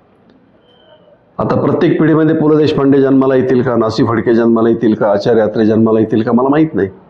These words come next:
पण एक काळ मी जो बघितलेला आहे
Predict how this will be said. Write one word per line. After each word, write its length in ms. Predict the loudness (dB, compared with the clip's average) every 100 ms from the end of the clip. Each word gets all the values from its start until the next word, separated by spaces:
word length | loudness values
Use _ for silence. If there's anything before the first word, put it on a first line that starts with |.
| -20 _ _ _ -20 -20 -8
पण 100 | -2
एक 180 | -2 0
काळ 140 | 0 0
मी 180 | 2
जो 160 | 2 2
बघितलेला 520 | 2 0 0 0 2
आहे 180 | 0